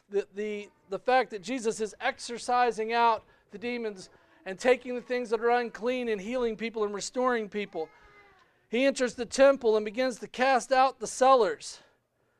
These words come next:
Over all the land, the synagogues are filled with unclean spirits. You kept seeing Jesus go to the synagogues, and there were unclean spirits there. Think about this. After he cleanses the temple,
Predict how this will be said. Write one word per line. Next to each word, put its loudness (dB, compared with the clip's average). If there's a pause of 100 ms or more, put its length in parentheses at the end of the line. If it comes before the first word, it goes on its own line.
(640)
Over 4
all 8
the 4
land, 2
the -6
synagogues 4
are 2
filled 4
with -2
unclean -2
spirits. -2
You -14
kept -8
seeing -12
Jesus -14
go 0
to -8
the -8
synagogues, -2
and -8
there -2
were -4
unclean -6
spirits -2
there. -2 (3250)
Think -10
about -6
this. -18
After -6
he -6
cleanses -6
the -18
temple, -10